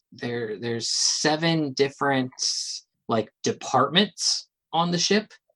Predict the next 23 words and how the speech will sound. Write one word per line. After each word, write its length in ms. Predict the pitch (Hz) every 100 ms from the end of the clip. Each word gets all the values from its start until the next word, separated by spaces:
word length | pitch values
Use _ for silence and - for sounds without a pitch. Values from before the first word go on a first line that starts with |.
| -
and 460 | 120 117 113 113 -
there's, 180 | 117 113
like, 160 | 113 107
two 340 | - 160 156 147
roles 500 | 127 131 135 135 127
per 260 | - 131 117
department, 580 | - 135 135 143 131 - - _ _
so 200 | - 113
you 260 | 107 117 120
can, 520 | - 120 113 113 110
uh, 380 | 107 98 95 101 _ _ -
pick 160 | 131
and 100 | 120
choose. 440 | - 123 123 131 - - - _ _
And 520 | 107 110 107 107 104 - -
like 200 | 131 143
I 100 | 143
was, 320 | 135 - - -
I 80 | 131
was 160 | 127
saying 220 | 147 143
something 600 | 131 135 135 131 123 117 -
to 140 | -